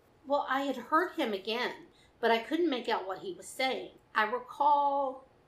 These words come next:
saying, "Are you speaking to me, young man?" And from there, I knew that I had heard him, that the young man was calling me mommy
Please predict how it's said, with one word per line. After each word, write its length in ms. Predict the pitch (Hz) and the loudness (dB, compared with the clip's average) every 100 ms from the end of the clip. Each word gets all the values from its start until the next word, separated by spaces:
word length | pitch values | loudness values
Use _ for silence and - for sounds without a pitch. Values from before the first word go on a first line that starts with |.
| - | -18
saying, 640 | - 240 226 208 202 202 - - | -6 -2 0 -2 -4 -6 -10 -8
"Are 80 | 233 | -6
you 120 | 262 | -6
speaking 460 | 269 - 277 294 285 | -10 -10 -10 -10 -12
to 120 | 285 | -8
me, 60 | 269 | -8
young 280 | 269 277 | -6 -6
man?" 380 | 277 294 311 320 - _ _ _ _ _ - | -8 -6 -4 -6 -8 _ _ _ _ _ -2
And 220 | 220 220 | -2 -2
from 300 | - 226 220 | -6 -8 -4
there, 680 | 277 339 254 196 185 196 202 - _ _ _ _ | -2 2 4 2 2 -2 -6 -18 _ _ _ _
I 100 | 247 | 2
knew 240 | 262 277 339 | 4 6 4
that 140 | 330 | 4
I 140 | 254 220 | 4 2
had 100 | 208 | 0
heard 240 | 185 185 | -4 -6
him, 140 | 175 - - _ | -8 -12 -20 _
that 140 | - 220 | -6 -4
the 80 | 233 | 0
young 220 | 220 208 | 0 2
man 160 | 196 | 0
was 140 | 180 180 | -2 -6
calling 300 | 196 180 180 | -8 -4 -4
me 120 | 170 | -2
mommy 440 | 175 175 180 - | -2 0 -2 -6